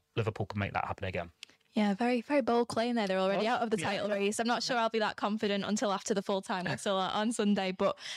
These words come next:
Speaker 2: um, another thing that, that Klopp said this morning was that having a, a well-stocked squad isn't a challenge, but a luxury. I mean,
Speaker 3: Yeah. Yeah,
Speaker 2: it's
Speaker 3: yeah.
Speaker 2: quite rare for, for any squad, but for Liverpool in particular, to have so many players available. Um,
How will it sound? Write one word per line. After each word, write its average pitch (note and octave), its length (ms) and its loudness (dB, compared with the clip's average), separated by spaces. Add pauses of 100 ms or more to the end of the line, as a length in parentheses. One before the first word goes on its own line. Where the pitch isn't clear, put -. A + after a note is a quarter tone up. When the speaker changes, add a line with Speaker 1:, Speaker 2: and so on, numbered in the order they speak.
(160)
Speaker 2:
um, G3+ 320 2
another A#3 300 2
thing A#3 220 4
that, G#3 160 2
that - 100 -2
Klopp - 220 -2
said F#3+ 160 -2
this G3 160 0
morning F#3+ 340 4
was F#3+ 200 2
that - 120 0
having F#3+ 560 -2
a, F#3+ 160 -2
a - 140 0
well-stocked F#3 520 -2
squad F#3 360 0
isn't F#3 160 -6
a - 80 -6
challenge, F#3 500 -2
but - 160 0
a - 40 -4
luxury. F#3 520 0
I F3+ 60 0
mean, F3 100 2
Speaker 3:
Yeah. C3+ 120 0 (300)
Yeah, D3 100 -2
Speaker 2:
it's A2+ 120 -2
Speaker 3:
yeah. - 40 -14
Speaker 2:
quite G#3+ 220 0
rare G3 380 0
for, F#3+ 260 -4
for - 180 -4
any G3 260 0
squad, F#3+ 260 -2
but - 140 -8
for G#3 60 2
Liverpool G3+ 360 0
in G#3+ 100 -2
particular, G3+ 420 -2
to G#3 100 -2
have F#3+ 340 -2
so F#3+ 180 -2
many F#3+ 200 0
players F#3 480 -2 (420)
available. F#3 680 0 (380)
Um, F#3+ 420 0